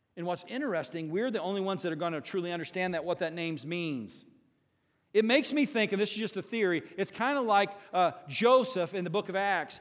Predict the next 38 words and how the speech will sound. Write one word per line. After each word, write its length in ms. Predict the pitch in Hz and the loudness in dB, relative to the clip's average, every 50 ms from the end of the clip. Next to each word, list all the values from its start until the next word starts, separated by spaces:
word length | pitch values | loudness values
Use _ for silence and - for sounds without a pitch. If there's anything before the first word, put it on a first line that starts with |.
| - - - | -16 -8 0
They 140 | - 208 220 | 2 2 2
changed 440 | - - 208 214 233 233 180 - - | 2 0 -4 -4 -4 -4 -6 -4 -4
his 180 | 196 170 139 | -4 -4 -4
name 280 | 170 175 180 185 185 170 | -4 -4 -2 -2 -4 -4
to 100 | - 180 | -6 -8
Barnabas. 960 | 151 135 151 226 233 247 247 233 202 165 139 127 113 - - - - - - - _ _ _ _ _ _ _ _ _ _ _ | -8 -6 -4 -2 0 0 2 2 0 0 -2 -4 -6 -6 -6 -8 -8 -10 -12 -18 _ _ _ _ _ _ _ _ _ _ _
And 180 | - 175 165 139 | -6 -4 -2 2
Barnabas 500 | 190 208 262 302 320 302 254 208 - - | 2 4 4 4 4 4 2 2 2 0
meant 260 | 180 190 196 202 - | -2 0 0 0 -2
encouragement. 1080 | 180 180 170 151 - - - - 269 285 285 277 247 165 131 151 147 123 104 - - - _ _ _ _ _ _ _ _ - | -2 -4 -6 -6 -8 -12 -10 -8 -4 -2 -2 -2 -2 -2 -4 -6 -6 -8 -10 -12 -18 -20 _ _ _ _ _ _ _ _ -2
And 120 | 196 202 | 2 2
the 60 | 202 | 4
reason 260 | 226 285 294 240 254 | 4 4 4 4 4
they 180 | 226 226 208 190 156 - - - | 2 2 2 2 0 -4 -12 -10
called 360 | - - 240 294 320 320 294 208 | -4 -2 0 4 4 4 4 4
him, 320 | 196 180 165 180 180 - - - - _ _ | 2 -2 -2 -4 -6 -8 -12 -16 -20 _ _
uh, 100 | - 165 | -6 -2
Barnabas 520 | 147 185 220 277 311 277 185 190 185 - - - 196 175 180 196 | 0 2 4 4 4 4 2 0 0 -2 -6 -10 -8 -6 -6 -4
and 120 | 202 185 180 | -2 -2 -2
the 60 | 180 | -2
encourager, 460 | 165 156 - 226 285 302 269 160 180 | -4 -2 -2 0 2 2 2 0 0
because 240 | 160 170 190 196 165 | -2 -2 -2 -2 -2
he 80 | 208 | -2
was 100 | 202 185 | -4 -2
such 180 | - 233 226 - | -2 -2 -2 -2
an 80 | 214 202 | -4 -6
encouraging 420 | 180 - 220 226 220 175 190 180 | -4 0 0 0 0 0 -2 -4
person. 420 | - 220 254 254 - 180 170 123 - - - - - - | 0 0 0 0 0 -2 -6 -8 -8 -12 -18 -16 -8 -4
And, 220 | 226 233 240 254 | -2 -2 0 2
and 80 | 254 247 | 2 2
I 80 | 240 | 2
think 200 | - - 320 294 | 2 0 0 2
maybe 200 | 247 254 262 254 | 2 2 4 4
this 180 | 240 247 185 190 | 2 0 0 0
way 160 | 226 233 226 | 2 2 2
it 60 | 208 | 2
would 80 | 185 185 | 0 -2
be. 220 | 240 254 220 - | -4 -4 -6 -6